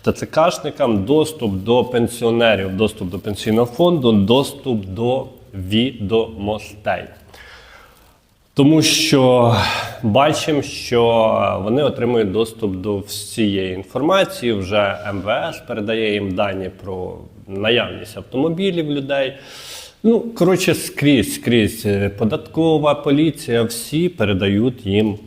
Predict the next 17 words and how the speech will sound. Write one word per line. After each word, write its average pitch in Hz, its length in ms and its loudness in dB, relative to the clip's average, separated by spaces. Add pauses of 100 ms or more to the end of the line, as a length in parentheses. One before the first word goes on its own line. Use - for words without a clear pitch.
(140)
дані. 95 400 2
Ну, 135 100 2
там 170 200 4
все 156 180 0
зрозуміло, 135 600 4
то 95 680 0
люди 95 280 -2
призовного 104 500 -2
віку, 131 400 -2
а 101 100 2
тут 117 320 0
ж - 460 -4 (100)
пенсіонери, 110 920 4 (920)
що 110 460 0 (1160)
планують 170 840 4
і 160 540 4 (440)
з 135 520 4